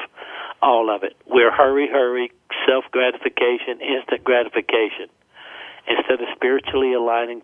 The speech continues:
to our identity. We come to this earth because we have a divine mission, and because we choose to come to this earth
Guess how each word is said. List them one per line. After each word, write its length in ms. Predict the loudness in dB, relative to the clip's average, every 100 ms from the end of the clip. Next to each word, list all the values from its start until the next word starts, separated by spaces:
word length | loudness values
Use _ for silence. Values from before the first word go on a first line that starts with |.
| -4
to 60 |
our 200 | -2 0
identity. 640 | -4 0 0 0 -4 -10 -12 _ _ _ -18 -14 -12 -12 -12 -4
We 80 | -2
come 260 | 2 0 -2
to 100 | -2
this 160 | -2 -2
earth 300 | -4 -2 -2 -6 -6
because 360 | -4 0 0 2
we 140 | 0 2
have 100 | 2
a 60 | 0
divine 560 | -4 0 2 2 0 -4
mission, 320 | -6 -6 -12 _ -20 -18 -18 -20 -20 -6 -2
and 80 | 2
because 300 | 4 4 2
we 100 | -2
choose 340 | -4 -6 -8 -10
to 80 |
come 260 | -4 -2 -2
to 100 | -4
this 160 | -4 -2
earth 240 | -2 -4